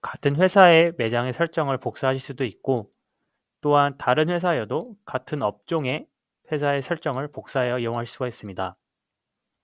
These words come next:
복사해 주실 매장의 정보를 선택하여 기입해 주시면 됩니다. 복사해 줄 매장을 선택하신 다음에 복사 받을 매장을 선택하여 복사를 눌러주시면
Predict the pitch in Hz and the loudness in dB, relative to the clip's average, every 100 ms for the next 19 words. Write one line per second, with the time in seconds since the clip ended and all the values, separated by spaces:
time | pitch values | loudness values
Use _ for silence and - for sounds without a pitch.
0 | - _ _ - - 156 156 156 156 151 | -20 _ _ -20 -4 0 0 0 -2 -2
1 | 117 120 127 127 - 113 120 123 131 165 | -2 -2 -4 -6 -8 -8 -4 -2 -2 -4
2 | _ _ _ - 156 175 - 123 127 135 | _ _ _ -14 -8 -8 -6 -4 -4 -6
3 | - 113 120 120 127 120 95 90 92 90 | -8 -6 -6 -6 -6 -6 -8 -6 -8 -8
4 | _ _ _ _ _ _ _ - - - | _ _ _ _ _ _ _ -20 -20 -2
5 | 127 - 160 165 156 156 123 110 131 131 | 0 6 10 12 10 8 6 2 -2 -4
6 | 156 156 143 147 123 95 95 139 107 - | -10 -6 -6 -6 -8 -8 -4 -4 -6 -10
7 | _ _ _ _ - - 151 143 120 120 | _ _ _ _ -16 -2 2 2 2 0
8 | 123 110 101 107 104 127 208 _ - 135 | -2 -2 -2 -2 -2 -4 -6 _ -12 -6
9 | 156 - 104 104 175 - _ _ _ _ | -6 -4 -2 0 0 -4 _ _ _ _
10 | _ _ _ _ _ _ _ _ - _ | _ _ _ _ _ _ _ _ -20 _
11 | _ _ _ _ _ - 123 147 143 139 | _ _ _ _ _ -10 -4 2 4 4
12 | 117 110 110 98 98 120 139 | 0 0 -2 -6 -8 -4 -4